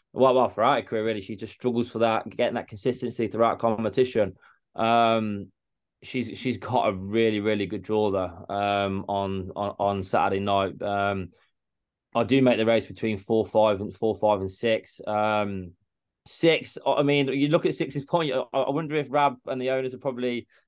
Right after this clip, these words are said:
um, a little bit annoyed that they probably sold King Stevens probably, uh, a little bit too early, 'cause obviously w-, w-, being a King prefix and stuff, um, which has just come on loads. I think it was, it was a great at Central Park, running good A one times,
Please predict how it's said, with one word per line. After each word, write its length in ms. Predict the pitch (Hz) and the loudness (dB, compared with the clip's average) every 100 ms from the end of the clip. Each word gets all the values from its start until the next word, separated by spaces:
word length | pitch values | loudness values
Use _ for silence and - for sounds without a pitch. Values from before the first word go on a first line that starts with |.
| _ - | _ -4
um, 680 | 120 123 120 117 110 110 - _ _ _ | 2 4 4 4 0 -6 -12 _ _ _
a 60 | 127 | -2
little 120 | 135 | 0
bit 140 | 120 | 0
annoyed 200 | 127 127 | 2 2
that 80 | 120 | 0
they 60 | 120 | -4
probably 200 | 135 117 | -6 -4
sold 340 | - 151 147 | 0 0 0
King 140 | 123 | -10
Stevens 380 | 110 120 110 113 | -8 -8 -6 -4
probably, 260 | 123 110 113 | -4 -2 2
uh, 160 | 113 113 | 2 2
a 0 | |
little 160 | 120 | 2
bit 140 | 110 - | -2 0
too 140 | 123 | 4
early, 180 | 147 131 | 4 4
'cause 80 | 117 | -2
obviously 580 | 110 - 113 107 104 - | -6 -6 -4 -2 -4 -10
w-, 200 | 107 104 | -12 -8
w-, 180 | 107 98 | -8 -4
being 200 | 107 110 | 0 2
a 20 | |
King 200 | 98 120 | 2 -2
prefix 460 | 107 101 95 104 - | 0 -2 -2 -4 -6
and 80 | 98 | -6
stuff, 300 | - 95 - - - - | 0 0 0 -16 -20 0
um, 380 | 110 113 113 | 2 2 0
which 120 | 113 123 | -2 -6
has 100 | 123 | -8
just 160 | 127 | -10
come 180 | - 156 | 0 2
on 100 | 110 | 6
loads. 220 | 131 139 | 6 6
I 80 | 120 | 2
think 200 | 117 151 | 0 -2
it 20 | |
was, 140 | 123 104 | -2 -2
it 80 | |
was 120 | 113 104 | -2 -2
a 60 | |
great 220 | 98 123 | 2 2
at 100 | 110 | 2
Central 260 | - 107 104 | -4 -6 -2
Park, 380 | 139 143 120 107 | 4 4 4 0
running 280 | 107 113 110 | -4 -4 -4
good 160 | 101 113 | 0 2
A 120 | 110 | 2
one 200 | 110 120 | 2 -2
times, 380 | 110 98 95 | -2 -2 -4